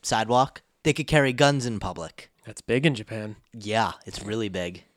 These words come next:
Speaker 1: They could rough someone up without the police being called on them. They could even get laws passed. They weren't just street toughs. They had class. They had a certain air about them that set them apart from everyone else. They were like modern-day samurai.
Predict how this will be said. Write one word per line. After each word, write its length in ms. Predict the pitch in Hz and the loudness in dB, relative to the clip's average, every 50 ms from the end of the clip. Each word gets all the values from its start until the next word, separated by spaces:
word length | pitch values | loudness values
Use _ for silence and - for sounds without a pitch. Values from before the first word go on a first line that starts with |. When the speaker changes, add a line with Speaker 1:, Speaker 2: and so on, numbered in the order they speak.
| _ _ - | _ _ -4
Speaker 1:
They 100 | 120 123 | -4 0
could 180 | - 151 123 | 0 0 2
rough 220 | 113 131 143 139 - | 2 2 2 2 0
someone 340 | - - 135 123 120 117 120 | -2 -2 -2 0 0 0 0
up 160 | 120 107 - | 0 -2 -2
without 280 | 107 101 - 139 - | -4 -4 -4 -4 -4
the 60 | - - | -6 -8
police 360 | - - 139 143 127 - - | -4 0 0 0 0 0 -2
being 240 | - 131 120 117 107 | -2 -2 -2 -2 -2
called 280 | - 120 117 120 107 | 0 2 2 2 2
on 120 | 95 87 87 | 0 -4 -10
them. 180 | 78 71 71 - | -10 -12 -12 -10
They 80 | - 117 | -8 -6
could 160 | - 127 123 | -6 -6 -6
even 340 | 135 160 160 160 170 180 160 | -2 2 2 4 4 4 4
get 160 | 139 135 - | 4 2 2
laws 480 | 113 110 113 113 120 120 120 113 98 - | 0 0 2 4 4 6 4 4 0 -2
passed. 540 | - 107 - - - - - - - - - _ - | -6 -8 -10 -10 -10 -12 -10 -10 -12 -14 -14 _ -4
They 100 | - 131 | 0 4
weren't 260 | 147 180 196 190 - | 4 6 4 4 4
just 160 | 175 156 - | 2 2 2
street 380 | - - - 175 196 202 - - | 0 -2 0 2 2 2 2 0
toughs. 500 | - - - - - - - - - - | -8 -8 -8 -8 -8 -6 -6 -6 -6 -4
They 100 | - 131 | -2 0
had 220 | 131 127 120 - | 0 -2 -2 -4
class. 800 | - - - - 160 143 117 147 139 131 - - - - - - - | -8 -6 -2 2 2 2 2 2 -2 -8 -8 -6 -6 -6 -6 -6 -2
They 200 | 127 131 131 131 | 0 2 2 2
had 100 | 131 120 | 2 0
a 60 | 113 | 0
certain 340 | - - 175 170 160 139 - | 0 2 2 2 2 0 2
air 220 | 139 143 151 151 135 | 4 6 6 6 6
about 260 | 117 113 104 95 - | 4 2 0 -2 -4
them 80 | 101 101 | -10 -8
that 80 | 101 | -4
set 140 | - - 143 | 0 0 0
them 140 | 127 120 117 | 0 0 -2
apart 320 | 107 - - 139 127 - | -2 0 2 2 2 2
from 120 | - 127 120 | -2 -4 -2
everyone 300 | 120 117 113 110 104 104 | -2 0 0 -2 -2 -2
else. 460 | 101 90 80 - - - - - - _ - | -4 -4 -4 -6 -6 -6 -6 -6 -8 _ -4
They 80 | 120 | -2
were 100 | 127 123 | 0 0
like 220 | 120 113 107 - - | 0 -2 -4 -4 -2
modern-day 540 | 120 113 120 127 131 127 120 110 110 107 | 2 2 4 4 2 2 0 0 -2 -2
samurai. 720 | 98 - - - 120 117 113 101 90 78 64 57 50 50 | 0 0 0 2 2 2 0 0 -4 -8 -10 -14 -16 -18